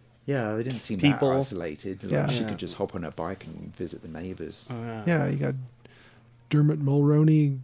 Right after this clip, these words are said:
Speaker 3: just being, like,
Speaker 1: Yeah.
Speaker 3: the super fantastic buddy-buddy guy
Speaker 1: Right, right.
Speaker 3: who
Speaker 1: He's a
Speaker 3: runs the
Speaker 1: sweet
Speaker 3: little
Speaker 1: guy,
Speaker 3: store.
Speaker 1: yeah.
Speaker 3: He's super helpful, super nice. And it's like, you know, he should have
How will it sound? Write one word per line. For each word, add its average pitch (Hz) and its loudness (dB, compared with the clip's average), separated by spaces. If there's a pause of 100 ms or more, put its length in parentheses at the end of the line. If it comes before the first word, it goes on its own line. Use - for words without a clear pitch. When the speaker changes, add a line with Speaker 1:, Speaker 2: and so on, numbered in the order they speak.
Speaker 3:
just - -4
being, 147 2
like, 127 6
Speaker 1:
Yeah. 90 -6 (100)
Speaker 3:
the 139 -2
super 151 2
fantastic 143 2 (360)
buddy-buddy 143 4
guy 139 4
Speaker 1:
Right, 143 4
right. - 0
Speaker 3:
who 151 2
Speaker 1:
He's 143 2
a 151 2
Speaker 3:
runs 151 6
the - -2
Speaker 1:
sweet 151 4
Speaker 3:
little 147 6
Speaker 1:
guy, - 4
Speaker 3:
store. 147 4
Speaker 1:
yeah. - -20 (560)
Speaker 3:
He's 139 0
super 147 4
helpful, 139 4
super 147 0
nice. 143 0 (760)
And 151 -2
it's 143 -4
like, 160 0 (160)
you 196 2
know, 214 6
he 202 8
should 233 4
have 190 6